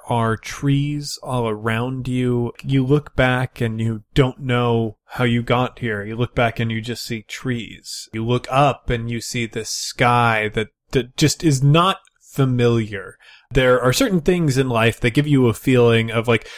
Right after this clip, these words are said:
whenever you walk into a room that you didn't expect,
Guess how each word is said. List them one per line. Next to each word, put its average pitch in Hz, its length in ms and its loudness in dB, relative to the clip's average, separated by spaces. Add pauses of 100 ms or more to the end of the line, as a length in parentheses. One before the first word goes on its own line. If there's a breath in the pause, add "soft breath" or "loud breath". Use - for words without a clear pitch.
(140 loud breath)
whenever 190 460 4
you 143 500 4 (280 soft breath)
walk 147 600 2 (220)
into 120 1080 0
a 127 100 2
room 135 540 4
that 117 160 0
you 120 120 -2
didn't 120 220 0
expect, - 720 -4